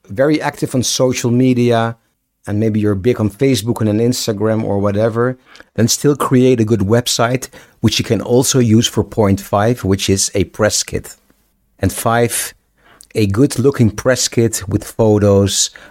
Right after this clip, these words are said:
bios, your branding, talk about your music, who's in your band, et cetera, et cetera. I also would advise you to create websites and press kits in English. And if you're not a native English speaker,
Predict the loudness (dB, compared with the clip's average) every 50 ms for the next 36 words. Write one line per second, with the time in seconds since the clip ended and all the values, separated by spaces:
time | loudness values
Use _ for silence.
0 | -6 -4 -2 0 0 0 2 2 2 4 4 4 4 2 0 -2 0 0 0 0
1 | 0 0 2 2 2 4 4 4 4 4 4 4 2 2 0 -4 -12 -20 _ _
2 | _ _ _ -4 -4 -2 0 0 0 0 0 -2 0 0 2 4 4 4 4 4
3 | 4 2 2 2 2 2 2 2 2 2 2 2 2 4 4 2 2 0 0 0
4 | 0 2 2 0 0 -2 -4 -6 -6 -4 -4 -4 -4 -2 -2 -2 -2 -2 -4 -4
5 | -4 -4 -6 -6 -6 -6 -6 -8 _ _ _ _ _ _ _ -20 -20 _ _ _
6 | -4 0 0 0 2 2 2 2 4 4 2 0 0 2 2 2 2 2 0 -2
7 | -2 -2 0 2 2 2 2 0 0 2 2 2 2 0 0 0 0 0 0 0
8 | 0 0 2 0 0 0 -2 -2 -4 -4 -2 -2 -2 -2 -2 -2 -2 -2 -2 -2
9 | -4 -2 0 2 2 4 4 4 4 4 2 2 0 -2 -4 -4 -6 -8 _ -20
10 | -20 -20 _ _ _ _ _ -4 0 0 0 2 2 2 2 4 4 2 2 0
11 | -2 -8 -16 -18 _ -4 0 2 2 2 2 0 0 -2 -2 0 2 4 4 4
12 | 2 2 2 2 2 4 4 2 2 0 -2 -4 -2 0 0 0 0 0 0 0
13 | -2 -4